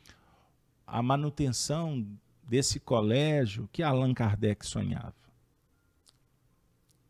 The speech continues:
Esse cenário não se deu só em França após a desencarnação de Kardec. Ele extrapolou para outras regiões do planeta.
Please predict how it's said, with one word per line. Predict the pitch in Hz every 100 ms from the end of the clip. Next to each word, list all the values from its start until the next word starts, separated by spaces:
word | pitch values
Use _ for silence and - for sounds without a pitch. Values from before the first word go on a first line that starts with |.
| _ _ - - 151 -
Esse | 185 214
cenário | 220 196 214 214
não | 202 202
se | - 175
deu | 127 139 147 127 107
só | - - 135
em | 123 113
França | - 120 123 -
após | - 117 117 117
a | 104
desencarnação | 107 107 104 95 98 - 95
de | -
Kardec. | - 80 - - _ - _ _ _ _ _ _ _ _ _
Ele | 107 110
extrapolou | - 123 123 - 139 120 123 135 127 101 95 _ _ _
para | - 139
outras | 127 175 147 117
regiões | 117 101 104 101
do | -
planeta. | - 98 92 85 _